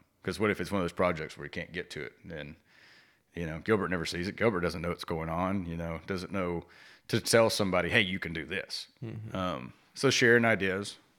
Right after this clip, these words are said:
Speaker 1: that's a, a good benefit of this. Um, I think that once we build up a good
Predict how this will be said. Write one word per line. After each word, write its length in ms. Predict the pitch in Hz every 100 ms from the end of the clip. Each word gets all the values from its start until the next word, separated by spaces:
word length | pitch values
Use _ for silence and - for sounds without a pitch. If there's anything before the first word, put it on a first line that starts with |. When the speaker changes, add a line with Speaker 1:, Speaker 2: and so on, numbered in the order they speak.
| _
Speaker 1:
that's 240 | 98 92 98
a, 220 | 90 85 - - - - - -
a 100 | 101
good 180 | 113 85
benefit 380 | 98 92 95
of 100 | 90
this. 440 | 87 92 90 - - _ - - - - - _ -
Um, 600 | 104 104 95 92 90 85 - _ _ _ _ _ _ _ _ _ _ -
I 120 | 98
think 380 | - 117 - 101
that 200 | 104 82
once 260 | 123 -
we 140 | 123 98
build 320 | 78 92 92
up 160 | 104 92
a 80 |
good 600 | 80 - 90 92 90 87